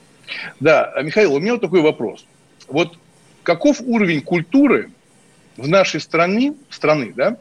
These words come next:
Почему мы реагируем на видео, на видео такого содержания? Вот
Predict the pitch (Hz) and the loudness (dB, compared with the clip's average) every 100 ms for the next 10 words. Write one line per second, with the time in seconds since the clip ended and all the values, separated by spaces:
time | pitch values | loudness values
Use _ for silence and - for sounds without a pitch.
0 | - - - - - - 240 277 202 165 | -14 -20 -20 -6 -4 0 2 2 4 2
1 | 160 175 277 196 143 147 139 233 202 113 | 0 -2 0 0 0 0 0 -2 -2 -6
2 | - 151 151 190 131 127 117 127 208 185 | -6 -4 -2 -2 -2 -2 -2 -4 -4 -6
3 | 156 135 131 120 98 - - 160 | -6 -4 -4 -4 -6 -12 -4 -4